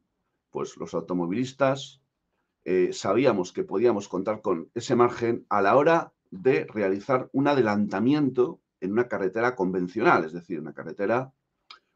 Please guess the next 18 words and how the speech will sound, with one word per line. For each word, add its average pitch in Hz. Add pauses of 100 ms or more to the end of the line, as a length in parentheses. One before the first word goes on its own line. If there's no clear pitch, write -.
con, 135
eh, 78
con 85
doble, 85
con 92
doble 92
carril. - (340)
Bueno, 104
pues - (720)
el 107
artículo 170 (460)
veintiuno 120
punto 131
cuatro 139 (460)
de 95
la 98
ley 123 (400)
de, 85